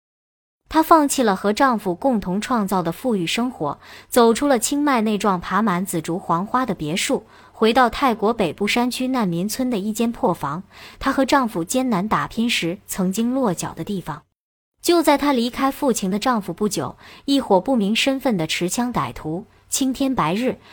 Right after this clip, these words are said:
蒙面冲进田子荣清迈的别墅，乱枪将她头颅打碎，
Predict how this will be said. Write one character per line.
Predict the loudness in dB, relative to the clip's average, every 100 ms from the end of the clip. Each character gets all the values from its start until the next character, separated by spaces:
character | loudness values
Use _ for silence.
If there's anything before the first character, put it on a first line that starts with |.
| -8
蒙 | 0 2
面 | 4 2
冲 | 2 0 0
进 | 0
田 | -2 -2 -2
子 | -2
荣 | -2 -2
清 | -2 -2
迈 | -2 -2
的 | -2
别 | -4 -4 -2
墅， | 0 -2 -4 -20 -6
乱 | 4 4 4
枪 | 2 0
将 | 0 -2
她 | -4
头 | -2 -2
颅 | 0 0
打 | -2 -4
碎， | -4 -4 -4